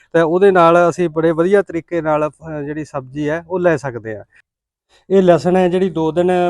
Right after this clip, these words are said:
ਪਹਿਲਾਂ ਪੱਟੀ ਹੈ ਤੇ ਹੁਣ ਛਾਵੇਂ ਹੌਲੀ-ਹੌਲੀ ਇਹ ਸੁੱਕ ਰਹੀ ਹੈਗੀ ਆ। ਤੇ ਇਹਦੇ ਵੀ ਜੇ ਆਪਾਂ ਸਾਈਜ਼ ਦੀ ਗੱਲ ਕਰਦੇ ਹਾਂ ਤੇ ਆਹ ਦੇਖੋ, ਬੜਾ ਸ਼ਾਨਦਾਰ ਸਾਈਜ਼ ਆ ਜਿਹੜਾ ਲਸਣ ਦਾ ਆਇਆ, ਬੜੇ ਵਧੀਆ ਗੰਢੀਆਂ ਨੇ, ਮੋਟੀ ਗੰਢੀ ਵਧੀਆ ਪੈਦਾ ਹੋਈ ਹੈ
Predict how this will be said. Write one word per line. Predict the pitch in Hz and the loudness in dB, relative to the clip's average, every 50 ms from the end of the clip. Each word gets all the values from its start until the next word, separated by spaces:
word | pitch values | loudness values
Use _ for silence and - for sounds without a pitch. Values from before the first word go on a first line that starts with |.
| 175 - | -4 -4
ਪਹਿਲਾਂ | 175 175 175 185 185 185 180 175 175 165 | -4 -4 -2 0 0 2 2 2 0 -2
ਪੱਟੀ | - 165 165 _ - 170 175 175 | -4 -8 -12 _ -6 -4 0 0
ਹੈ | 180 175 | 0 0
ਤੇ | 180 175 170 | -2 -2 -4
ਹੁਣ | 165 170 170 | -2 -4 -4
ਛਾਵੇਂ | 165 - - 160 151 147 151 156 156 156 160 - | -8 -8 -8 -6 -6 -4 -4 -4 -4 -4 -6 -8
ਹੌਲੀ-ਹੌਲੀ | - 143 151 151 147 143 151 151 156 160 | -8 -8 -8 -6 -6 -4 -4 -4 -4 -4
ਇਹ | 147 139 160 147 | -4 -6 -6 -8
ਸੁੱਕ | - - 147 - - | -8 -10 -12 -10 -10
ਰਹੀ | 160 165 170 151 | -8 -6 -6 -6
ਹੈਗੀ | 160 170 160 175 160 | -6 -8 -6 -4 -4
ਆ। | 156 165 170 _ _ _ - - _ - | -4 -4 -4 _ _ _ -20 -18 _ -4
ਤੇ | 170 170 175 | -2 0 2
ਇਹਦੇ | 180 202 202 | 4 4 4
ਵੀ | 185 196 | 2 2
ਜੇ | 180 196 | 0 0
ਆਪਾਂ | 190 185 190 185 | 0 2 2 0
ਸਾਈਜ਼ | 170 - 165 156 151 160 160 | 0 0 0 0 0 0 -2
ਦੀ | 165 196 175 | -6 -4 0
ਗੱਲ | 180 175 175 170 | 0 0 0 0
ਕਰਦੇ | 165 180 170 156 156 175 | -2 -2 -2 -2 -2 -4
ਹਾਂ | 175 | -2
ਤੇ | 175 175 | -2 -2
ਆਹ | 175 | -2
ਦੇਖੋ, | 170 165 - - 175 170 | -2 -4 -6 -4 -6 -6
ਬੜਾ | 156 147 160 156 165 175 170 160 | -4 -4 -2 0 2 2 0 0
ਸ਼ਾਨਦਾਰ | - - - 156 151 147 151 147 160 175 185 185 180 175 175 175 147 - | -4 -8 -8 -6 -6 -6 -4 -2 0 0 2 2 2 0 0 -2 -4 -8
ਸਾਈਜ਼ | - 165 160 156 160 160 170 | -8 -6 -4 -4 -4 -4 -4
ਆ | 170 | -4
ਜਿਹੜਾ | 160 156 160 165 | -4 -4 -4 -4
ਲਸਣ | 160 156 147 - - 156 156 156 | -4 -4 -6 -8 -8 -8 -6 -2
ਦਾ | 151 | 0
ਆਇਆ, | 147 147 151 151 | 0 2 0 0
ਬੜੇ | 143 - 143 147 151 | -2 -4 -4 -4 -4
ਵਧੀਆ | 135 147 147 170 170 170 160 156 156 - _ _ _ _ _ _ _ - 147 143 | -4 -4 -6 -4 -2 0 0 0 -2 -4 _ _ _ _ _ _ _ -10 -4 -4
ਗੰਢੀਆਂ | 151 156 160 160 170 165 | -4 -2 -2 -2 -2 -2
ਨੇ, | 156 156 165 165 _ _ _ _ _ - 151 | -2 -2 -4 -8 _ _ _ _ _ -12 -12
ਮੋਟੀ | 143 135 131 139 147 151 147 _ - 165 165 165 160 139 139 139 143 | -10 -10 -8 -6 -4 -6 -6 _ -4 -4 -4 -2 -4 -4 -8 -10 -6
ਗੰਢੀ | 147 156 170 170 170 | -6 -4 -4 -4 -4
ਵਧੀਆ | 151 151 160 190 190 185 | -4 -4 -2 0 0 0
ਪੈਦਾ | 180 175 165 156 165 165 | 0 0 0 0 2 0
ਹੋਈ | 147 151 156 156 156 156 | 0 0 -2 -2 -2 -4
ਹੈ | 156 | -4